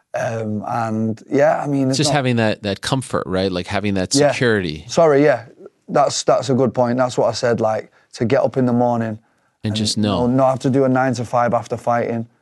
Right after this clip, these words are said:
Speaker 1: invest it correctly, and be able to get up, be my own boss. That's, that's what the goal has always been. Um, and not, you know, end up in a job after fighting that I don't wanna do 'cause fighting didn't pay the bills. That's,
Speaker 2: Right.
Speaker 1: that's the goal.
Speaker 2: When's the last time you had a nine to five?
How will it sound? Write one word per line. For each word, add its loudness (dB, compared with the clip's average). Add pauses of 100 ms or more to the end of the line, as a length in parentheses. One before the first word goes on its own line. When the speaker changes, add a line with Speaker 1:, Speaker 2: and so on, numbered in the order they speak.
(280)
Speaker 1:
invest -2
it -2
correctly, 0
and -2
be 2
able 0
to -4
get 0
up, 0
be 0
my 2
own 0
boss. -2 (400)
That's, -4
that's -2
what 0
the -2
goal 2
has -4
always 4
been. -6 (440)
Um, -2
and -4
not, -2 (160)
you -6
know, -2
end 0
up -2
in 0
a 0
job 2
after -4
fighting -2
that -4
I -2
don't 0
wanna 0
do 2
'cause -6
fighting -4
didn't 0
pay -2
the 0
bills. 0 (220)
That's, -8
Speaker 2:
Right. -4
Speaker 1:
that's -8
the -4
goal. -2 (100)
Speaker 2:
When's -2
the 0
last -2
time -2
you 0
had 0
a 0
nine -2
to -10
five? -4